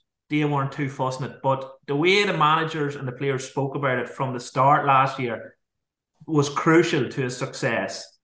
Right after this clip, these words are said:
And even at the launch on Monday, Niall McParland was down from Down, and the tone had changed completely. Uh, I didn't get talking to Peter Healy from Antrim, but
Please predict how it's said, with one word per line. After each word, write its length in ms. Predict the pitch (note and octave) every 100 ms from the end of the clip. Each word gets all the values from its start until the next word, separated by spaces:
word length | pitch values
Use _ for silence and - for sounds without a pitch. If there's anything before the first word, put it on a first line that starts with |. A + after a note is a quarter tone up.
| -
And 100 | D3+
even 200 | F#3 F#3
at 100 | F3
the 60 |
launch 400 | D3 D3 E3 -
on 100 | C#3+
Monday, 420 | C3 C3+ C#3+ A2 F2 - - _ -
Niall 280 | D3 D#3+ D#3+
McParland 480 | C3+ - C#3 D3 C#3
was 160 | C3+
down 240 | C#3+ C3 C3
from 140 | C3+
Down, 300 | A#2+ A#2+ A#2
and 180 | A#2+ A#2+
the 80 | A2+
tone 300 | C3+ E3 D#3
had 100 | B2
changed 380 | C#3 B2 A#2+ -
completely. 640 | A2+ B2 A#2+ A#2+ F#2 G2 _
Uh, 280 | A2+ A2 G#2 A2+
I 60 |
didn't 160 | B2+ C#3
get 140 | C#3
talking 260 | C3+ B2 B2+
to 60 | -
Peter 220 | B2+ A#2+
Healy 200 | A#2+ A#2+
from 160 | B2
Antrim, 220 | A#2 A2+ A2
but 180 | A2+